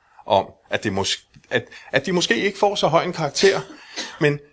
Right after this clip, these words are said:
men de har prøvet på lige fod med alle andre, og så er de ikke helt fremmede over for det at gå til en prøve senere i livet, fordi det kommer de ud for alle sammen.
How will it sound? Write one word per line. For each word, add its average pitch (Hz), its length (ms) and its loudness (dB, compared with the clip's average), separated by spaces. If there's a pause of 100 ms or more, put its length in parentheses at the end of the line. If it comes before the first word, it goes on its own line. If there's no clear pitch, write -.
(120)
men 135 140 2
de 139 140 0
har 117 120 2
prøvet 139 560 4
på 147 80 4
lige 131 200 0
fod 135 220 2
med 131 100 -2
alle 110 160 2
andre, 98 340 -2 (840)
og 113 80 0
så - 300 4 (260)
er 123 100 -2
de 113 160 -2
ikke 123 140 -2
helt - 200 -2
fremmede 117 440 2
over 104 240 2
for 120 100 -4
det 110 160 0
at 110 100 0
gå 113 180 -2
til 120 140 -4
en 117 80 -4
prøve 101 460 0 (800)
senere 120 560 2
i 113 40 -6
livet, 98 360 -10
fordi 101 280 -12 (380)
det 143 100 2
kommer 175 200 -2
de 90 120 -6
ud 110 120 -6
for 107 160 -4
alle 78 200 -6
sammen. 82 320 -6